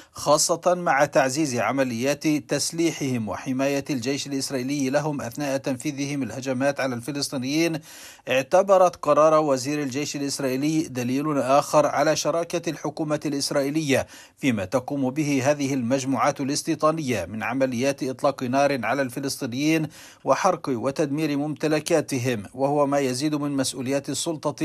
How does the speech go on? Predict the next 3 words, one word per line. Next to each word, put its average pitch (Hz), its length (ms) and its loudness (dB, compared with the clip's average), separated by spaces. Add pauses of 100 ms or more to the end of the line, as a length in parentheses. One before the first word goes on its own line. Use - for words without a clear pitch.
(140)
تجاه 160 580 -2
حماية 143 580 -2
مواطنيها، 139 840 -2